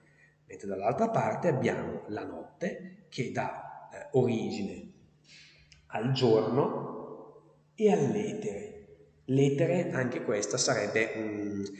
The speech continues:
la luminosità divina, che non è esattamente come il giorno, però più o meno la notte genera il suo contrario, questo è quello che mi interessa, così come la terra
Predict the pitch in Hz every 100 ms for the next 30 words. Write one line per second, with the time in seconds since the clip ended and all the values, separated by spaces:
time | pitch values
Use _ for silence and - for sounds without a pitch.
0 | - 135 123 135 139 151 139 131 135 139
1 | - - - - 101 - 98 - - -
2 | - - 139 147 151 143 143 131 - 117
3 | 113 131 - 98 95 - 92 80 - -
4 | 151 - - 156 117 - - - - -
5 | - 147 170 123 - - 202 202 135 113
6 | 95 107 117 - 170 - - 120 - 117
7 | 107 104 - - - - - - 113 -
8 | - 101 101 95 92 95 - - - -
9 | 139 135 135 110 - - 95 92 104